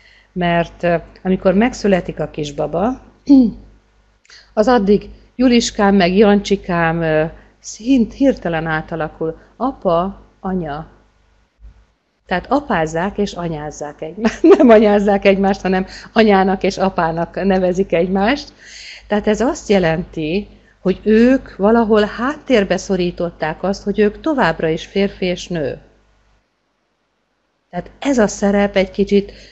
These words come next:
kevésbé fontos nekik. Holott ugyanolyan fontosnak kellene lenni, mellérendelt viszonyban kéne lenni a szülő és a, és a házastársi szerepkör egymás mellett,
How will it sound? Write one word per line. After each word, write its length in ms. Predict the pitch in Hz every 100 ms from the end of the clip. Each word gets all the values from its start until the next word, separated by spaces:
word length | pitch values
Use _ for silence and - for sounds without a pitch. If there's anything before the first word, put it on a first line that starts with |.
| _ _ _ _
kevésbé 800 | 277 262 214 170 - 170 170 -
fontos 600 | - - 214 190 143 139
nekik. 360 | - 139 - - _ _ _ _ - _
Holott 420 | - 208 208 208 - _ _ _ _ _ _
ugyanolyan 580 | 302 262 214 180 170 160
fontosnak 720 | - 156 151 147 143 147 151
kellene 400 | - 147 143 147
lenni, 460 | 151 151 180 208 233 - -
mellérendelt 1160 | 196 226 262 220 170 147 139 143 147 147 147 165 143
viszonyban 600 | 175 202 180 165 156 156
kéne 320 | - 185 165
lenni 260 | 147 147 147
a 100 | 139
szülő 420 | - - 151 139
és 260 | 131 139 -
a, 180 | 135 - - -
és 200 | - -
a 140 | 175 143
házastársi 1040 | - 196 190 175 156 - - 143 147 -
szerepkör 840 | - - 165 143 - _ 160 170 -
egymás 460 | 170 160 143 143
mellett, 400 | - 151 180 214